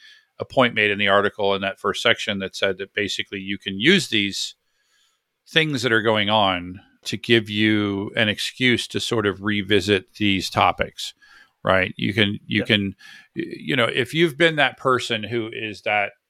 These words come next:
Speaker 1: that annoying person in the I T
Speaker 2: <laughs>
Speaker 1: director's ear, always talking about backups and never happy, never happy enough with how good the backup system is, right?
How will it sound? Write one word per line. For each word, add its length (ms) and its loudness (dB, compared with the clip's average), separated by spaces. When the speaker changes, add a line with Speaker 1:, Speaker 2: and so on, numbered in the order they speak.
Speaker 1:
that 180 2
annoying 680 2
person 520 2
in 260 -2
the 120 2
I 140 4
T 220 -2
Speaker 2:
<laughs> 0 -
Speaker 1:
director's 500 2
ear, 320 0
always 340 -2
talking 320 -6
about 240 -10
backups 420 -2
and 120 -12
never 220 -6
happy, 420 -6
never 260 -2
happy 320 0
enough 300 0
with 100 -8
how 140 -2
good 160 -6
the 80 -8
backup 340 -2
system 340 -10
is, 280 -12
right? 240 -4